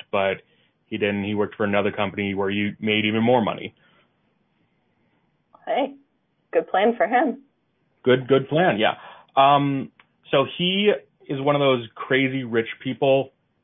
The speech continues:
Speaker 1: that, uh, has a movie theater in their house.
Speaker 2: Oh, nice.
Speaker 1: Yeah. Uh,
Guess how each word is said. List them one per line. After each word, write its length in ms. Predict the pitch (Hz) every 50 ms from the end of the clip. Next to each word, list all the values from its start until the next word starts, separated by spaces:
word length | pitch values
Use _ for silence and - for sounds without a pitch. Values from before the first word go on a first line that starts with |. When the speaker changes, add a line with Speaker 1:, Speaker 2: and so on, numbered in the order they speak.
| _ _ -
Speaker 1:
that, 340 | 117 113 113 110 107 107 107 - _ _ - _ _ _ _ _ _ _ _ _ _ _ -
uh, 320 | - 113 113 113 110 110 107 104 _ - - - - -
has 300 | - - - 127 120 123
a 80 | 127
movie 460 | 117 113 113 113 113 113 120 120 120 120
theater 260 | 131 120 117 120 113
in 120 | 110 107
their 140 | 110 104 104
house. 380 | - - 98 101 101 110 139 151 - - - - - - - - _ _ _ _ _ _ _ _ _ _ _ _ _ _ _ _ _ _ _ _ _ _ _ _ _ _ _ _ _ _ _ _ _ _ _ _ _ _ _ _ _ _ _ _ _ _ _ _ _ _ _ _ _ _ _ _ 147 -
Speaker 2:
Oh, 200 | 165 170 175 180
nice. 300 | 156 143 139 151 156 135 - - _ _ _ _ _ _ _ _ _ _ _ _ _ _ _ _ _ _ _ _ _ _ _ _ _ _ _ _ _ _ _ _ _ _
Speaker 1:
Yeah. 280 | - 113 113 110 101 - - _ _ _ _ _ _ _ _ _ _ _ _ _ - - - _ _ _ _ _ _ _ _ -
Uh, 300 | - 120 120 117 117 117